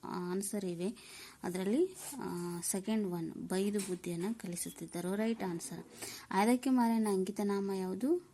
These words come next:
ಆಯ್ದಕ್ಕೆ ಮಾರ ಅಮುಗೇಶ್ವರ ಲಿಂಗ. ಕೋಗಿಲೆ ಪದದ ತದ್ಭವ ರೂಪ ಯಾವುದು? ಕೋಕಿಲ. ಇದನ್ನು ಭಾಳ ಸಾರಿ ಕೇಳಿದ್ದಾರೆ, ಕೋಕಿಲ. ಜಂಗಮ ಪದದ ವಿರುದ್ಧಾರ್ಥಕ ಪದ ಸ್ಥಾವರ. ಜಂಗಮ ಉಂಟು ಸ್ಥಾವರ, ಸ್ಥಾವರ ಕಳೆ ಇಲ್ಲ ಅಂತ ಹೇಳ್ತೀವಿ.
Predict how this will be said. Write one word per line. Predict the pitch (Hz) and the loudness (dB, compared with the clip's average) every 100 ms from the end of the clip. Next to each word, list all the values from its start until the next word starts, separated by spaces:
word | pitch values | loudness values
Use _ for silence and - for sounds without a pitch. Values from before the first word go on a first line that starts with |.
| - | -12
ಆಯ್ದಕ್ಕೆ | 190 180 180 185 | -4 -2 -2 -2
ಮಾರ | 185 175 175 180 208 | -2 -2 -2 -4 -4
ಅಮುಗೇಶ್ವರ | 185 175 180 190 - 185 175 | -4 -2 0 -2 -2 -4 -4
ಲಿಂಗ. | 170 170 170 175 - _ _ - - - _ | -6 -6 -4 -6 -10 _ _ -18 -16 -18 _
ಕೋಗಿಲೆ | - 262 262 269 | 2 4 6 4
ಪದದ | 254 220 214 214 | 4 2 2 0
ತದ್ಭವ | 208 - 190 185 202 196 196 | -2 -2 -4 -2 -2 0 0
ರೂಪ | 185 180 180 | -2 -4 -4
ಯಾವುದು? | 175 180 233 | -2 0 0
ಕೋಕಿಲ. | 247 - 196 196 - 190 185 202 - - | 0 -4 -2 -2 -2 2 2 2 -4 -10
ಇದನ್ನು | 185 180 175 | -6 -4 -4
ಭಾಳ | 175 196 | -4 -2
ಸಾರಿ | 208 190 | -2 -4
ಕೇಳಿದ್ದಾರೆ, | 180 180 180 180 185 311 - - - - - | -4 -6 -8 -6 -4 -4 -6 -20 -20 -20 -6
ಕೋಕಿಲ. | - 190 - 180 175 - - - - - | -2 -2 -2 -6 -6 -8 -20 -20 -18 -4
ಜಂಗಮ | - 240 262 254 247 226 226 226 226 | 6 8 8 6 4 4 4 2 0
ಪದದ | 190 196 | 0 0
ವಿರುದ್ಧಾರ್ಥಕ | 196 185 180 190 202 196 196 185 | 0 0 -2 0 0 0 -2 -4
ಪದ | 185 180 202 | -4 -2 -2
ಸ್ಥಾವರ. | - - 233 240 226 202 - - - | -2 2 2 4 2 -2 -8 -18 -8
ಜಂಗಮ | 208 202 208 202 | -2 -2 0 0
ಉಂಟು | 202 190 190 214 | 0 -2 -4 -8
ಸ್ಥಾವರ, | - 185 185 190 196 - - - - | -8 -6 -4 -4 -6 -14 -20 -20 -16
ಸ್ಥಾವರ | - 202 202 202 202 | -4 0 2 2 0
ಕಳೆ | 202 190 185 | -2 -2 0
ಇಲ್ಲ | 180 180 | -2 -2
ಅಂತ | 175 180 | -4 -4
ಹೇಳ್ತೀವಿ. | 190 180 - 170 | -4 -4 -8 -12